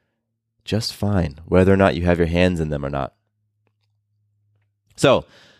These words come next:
I want you to noodle on all that. I want you to, to chew on it. I want you to take it. You know, again, after this episode is complete,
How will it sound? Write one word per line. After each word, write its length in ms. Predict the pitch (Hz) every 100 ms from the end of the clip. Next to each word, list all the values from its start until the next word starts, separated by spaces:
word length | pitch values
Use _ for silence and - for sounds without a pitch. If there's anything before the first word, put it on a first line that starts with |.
| _
I 40 | 117
want 200 | 151 147
you 120 | 151
to 20 |
noodle 300 | 135 151 131
on 80 | 117
all 160 | 104
that. 360 | 95 90 78 -
I 40 | 90
want 240 | 104 110
you 60 | 110
to, 300 | 104 95 92
to 100 | 92
chew 300 | - 135 131
on 160 | 127
it. 80 | 127
I 80 | 101
want 180 | 101 98
you 100 | 95
to 60 |
take 300 | - 110 110
it. 180 | 120 - _ _ _
You 100 | 85
know, 180 | 82 82
again, 200 | 90 85
after 240 | 92 -
this 140 | 101
episode 400 | 98 95 - 98
is 80 | 92
complete, 560 | - 87 - 120 113